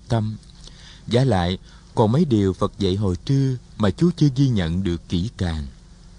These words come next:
La Hầu La chắc chắn là có thể giúp chú. Nghĩ đến La Hầu La, chú thấy vững tâm hơn. Và tự nhiên tâm trí của chú trở nên định tĩnh. Giờ đây, chú đã có thể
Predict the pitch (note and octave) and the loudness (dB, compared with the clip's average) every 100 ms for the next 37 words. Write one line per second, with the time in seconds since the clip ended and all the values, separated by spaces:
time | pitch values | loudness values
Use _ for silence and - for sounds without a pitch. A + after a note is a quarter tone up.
0 | - - - - - - - - - - | -20 -20 -20 -20 -20 -20 -20 -20 -12 -2
1 | B2 A2+ F2 F2 G2+ G#2 - C#3+ - A#2 | 0 2 0 0 -2 -4 -4 -8 -2 -2
2 | B2+ D#3+ B2 F2 D2 - B2+ - C#2+ G2+ | -2 -4 -2 0 -2 -2 -6 -4 -6 -6
3 | C#3 - A#2+ C3+ D#3 - - - - - | -8 -4 -2 -4 -10 -20 -20 -20 -14 -6
4 | G#2+ F2+ A#2 C3 D3+ C#3 A#2 G2+ E2 G#2 | -2 -2 0 0 2 0 0 0 -2 -2
5 | A2 G#2+ F#2+ - - - - - B2+ C3 | -4 -6 -12 -20 -20 -20 -14 -2 -2 0
6 | C3 C3 D3+ D3 F2+ E2+ F2 A#2 A2 G2+ | 0 0 0 -2 -2 -4 -2 -2 -2 0
7 | A2 A2 G2+ G2 - - - - - - | -2 -2 -4 -12 -20 -20 -20 -20 -20 -4
8 | A#2+ A#2 A2+ A#2+ C#3+ C#3+ C3+ C#3+ C3 B2+ | 0 2 2 2 2 0 0 -2 0 0
9 | D#3+ F3+ B2 - C#3 D#3+ F#3 - - A2+ | 0 0 -2 0 0 0 -4 -10 -6 0
10 | G2 C#3 B2+ A#2+ G2+ E2 E2 - E2+ D2+ | 0 2 0 0 -2 -4 -4 -4 -4 -4
11 | B2 D#3 - - - - - - - - | -10 -14 -20 -20 -20 -20 -20 -20 -20 -12
12 | - G#2 E2 A2 G#2+ G#2+ - - - - | -4 -2 0 -2 -4 -8 -16 -20 -20 -8
13 | - F#3 C#3 F#3+ - G#2 A2+ | 0 2 2 0 -2 -2 -2